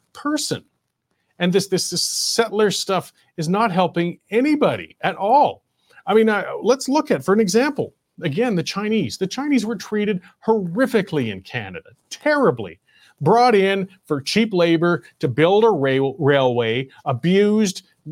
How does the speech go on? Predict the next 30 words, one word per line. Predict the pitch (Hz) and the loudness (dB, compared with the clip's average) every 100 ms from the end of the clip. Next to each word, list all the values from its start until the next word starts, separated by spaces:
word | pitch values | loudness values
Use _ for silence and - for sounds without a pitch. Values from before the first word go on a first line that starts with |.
| - - | -12 -4
under | 214 208 | -2 -2
terrible | 185 - - 269 254 175 127 | -6 -8 -2 2 4 4 2
working | 127 123 127 | 2 0 -4
conditions, | - 127 131 135 180 | -2 -2 -2 -2 -4
separated | - 220 214 208 190 | -2 -2 2 0 0
from | 185 | 0
their | 165 | 0
families, | 147 127 120 135 185 | 0 -2 -2 -2 -2
paid | - 226 247 | -2 -2 -2
next | 214 190 - | -2 -6 -6
to | 147 | -2
nothing. | 127 156 170 120 | 0 0 -2 -4
I | 117 | 0
mean, | 151 | 2
it | 202 | 2
was | 208 175 | 2 2
this | 139 180 | 2 0
close | - 165 165 | 2 2 2
to | - | 0
being | 135 135 | -2 2
literal | 127 127 131 120 | 2 2 2 0
slave | - 135 127 | 0 -2 0
labor. | 117 113 92 82 _ _ _ _ - - | 0 0 -4 -14 _ _ _ _ -20 -10
And | 147 180 | 0 4
then | |
when | 233 | 6
the | 226 | 6
railway | 185 226 208 | 6 6 4
was | 180 139 | 4 2
done, | - - 202 185 160 | -2 -2 -2 0 -2